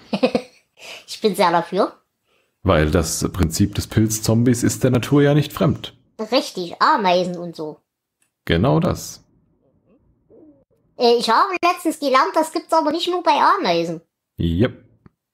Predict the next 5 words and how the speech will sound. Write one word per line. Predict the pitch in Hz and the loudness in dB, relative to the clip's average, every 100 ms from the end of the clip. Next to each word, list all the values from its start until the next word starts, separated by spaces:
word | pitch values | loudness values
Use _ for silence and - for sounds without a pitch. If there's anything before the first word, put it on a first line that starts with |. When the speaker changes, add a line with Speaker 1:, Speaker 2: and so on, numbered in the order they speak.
| _ _ _ | _ _ _
Speaker 1:
Das | - 320 - - - - | -6 -6 -6 -20 -20 -8
war | 269 320 339 | -4 -2 -2
neu, | 320 269 262 185 170 | 0 2 4 2 -2
aber | - 233 311 311 | -2 2 0 -2
spannend. | - - 185 165 - | -12 -4 -2 -2 -12